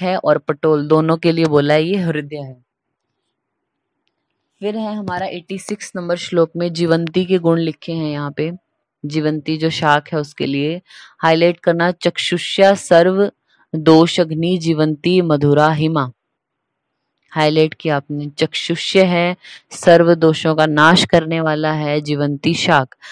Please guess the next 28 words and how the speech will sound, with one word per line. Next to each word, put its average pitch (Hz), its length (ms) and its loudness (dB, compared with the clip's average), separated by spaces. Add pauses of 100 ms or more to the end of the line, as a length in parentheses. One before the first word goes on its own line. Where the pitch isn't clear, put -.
(200)
आप 180 200 4
लिखिए 180 300 0
आचार्य 170 360 2
चरक 175 380 0
के 180 80 0
according, 151 600 -2 (400)
आचार्य 156 460 4
चरक 160 580 -2 (540)
श्रेष्ठ 185 560 4
शाक 180 440 2
जीवंती, 151 720 -2 (1500)
आचार्य 170 400 -8
चरक 170 340 -10
ने 180 140 -12
श्रेष्ठ 175 500 -8
शाक 175 380 0
किसका - 340 0
बोला 160 240 2
है? 170 100 2
जीवंती 147 560 -6
शाक, 170 380 0
और 160 180 4
निकृष्ट 160 580 -2
बोला 151 300 -8
है 160 140 -8
सरषप - 540 -8
शाक 139 280 -8 (100)
को। 127 180 -18